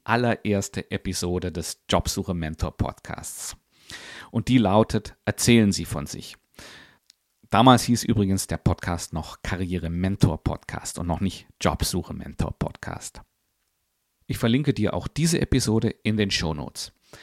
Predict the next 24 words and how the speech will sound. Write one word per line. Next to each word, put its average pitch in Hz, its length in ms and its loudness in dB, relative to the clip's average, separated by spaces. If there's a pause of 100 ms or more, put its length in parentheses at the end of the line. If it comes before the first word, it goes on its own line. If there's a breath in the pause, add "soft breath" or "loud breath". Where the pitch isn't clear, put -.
(360 loud breath)
Die 110 100 0
Episode 143 420 4
ist - 240 0
sehr 139 140 8
hilfreich, 120 600 0
wenn 87 160 -4
du 85 120 -8 (120)
tiefer 139 380 0
in 101 100 -4
die 92 120 -2
Materie 101 720 -2
der 82 200 -4
Selbstpräsentation 90 1120 0
einsteigen 76 600 -4
möchtest. - 500 -10 (880)
So, 120 240 2 (160)
kommen 160 220 6
wir 147 80 8
aber 123 140 6
mal 113 280 6
zur 110 180 2
Vorbereitung. 85 720 -2 (1600 loud breath)
Ich 120 140 -2
empfehle, 160 480 0